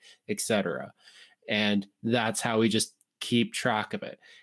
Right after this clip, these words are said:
And it ultimately kind of becomes a training document, all, all, uh, almost, depending on how much effort and time you put into it.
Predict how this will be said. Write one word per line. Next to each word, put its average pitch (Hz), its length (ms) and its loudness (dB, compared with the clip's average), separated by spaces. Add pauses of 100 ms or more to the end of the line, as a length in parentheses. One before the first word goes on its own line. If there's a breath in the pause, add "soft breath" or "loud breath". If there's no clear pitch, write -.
(100)
And 113 120 0
it 127 100 4
ultimately 147 800 4
kind 143 280 0
of 165 60 0
becomes 135 300 0
a 101 60 -4
training 120 460 0
document, 95 520 -2
all, 104 280 2
all, 98 320 -2
uh, 101 100 -2 (480)
almost, 104 640 2
depending 110 360 0
on 104 120 0
how 107 160 0
much 104 360 0 (180)
effort 107 300 -2
and 95 120 0
time 117 300 0
you 104 100 4
put 101 180 0
into 95 260 0
it. - 160 -2